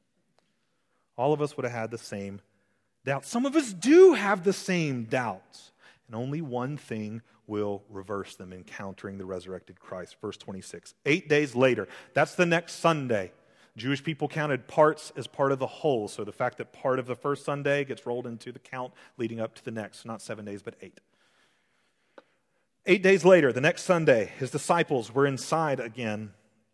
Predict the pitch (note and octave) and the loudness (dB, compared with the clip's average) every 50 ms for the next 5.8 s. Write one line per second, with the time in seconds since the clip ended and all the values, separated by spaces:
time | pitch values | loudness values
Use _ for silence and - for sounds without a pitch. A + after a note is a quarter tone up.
0 | - - - A#2+ A2 - - D#3 E3 E3+ D3 C3 C3 - - C#3 C#3 C#3 C3 D3 | -20 -14 -14 -12 -4 0 2 4 4 4 2 0 -2 -4 -4 -2 -2 -2 -2 4
1 | D3 E3+ G#3 G#3+ G#3 - C#3+ B2+ C3 A#2 A2 A2 G2+ _ _ _ _ _ _ _ | 8 8 8 8 8 0 -6 -4 -4 -4 -4 -6 -12 _ _ _ _ _ _ _
2 | _ _ _ _ _ _ _ _ _ _ _ - C3 C#3 E3 F#3+ G3+ A3+ D#3 E3+ | _ _ _ _ _ _ _ _ _ _ _ 0 4 6 6 6 6 4 4 6
3 | F#3 G#3 A3+ A#3+ G3+ F#3 F#3 G#3+ G#3 F#3+ G#3 A3+ G#3 D#3+ D3+ D#3+ - - - - | 8 10 10 10 8 6 6 6 8 10 10 10 10 8 6 4 0 -6 -20 -12
4 | - - B2 C3 D#3+ D#3+ - A3+ A#3 A3 - D3+ - - F#3 F3 D#3 C#3+ C3+ C3 | -8 -6 -6 -6 -6 -4 -2 -2 -2 0 -2 -6 -4 0 2 2 2 0 -2 -4
5 | G3 A#3+ A#3+ E3 C3 C3+ B2 - - C3 A#2+ B2 B2+ D3 E3 | -4 -4 -4 -4 -6 -8 -8 -6 -6 -4 -4 -4 -4 -6 -8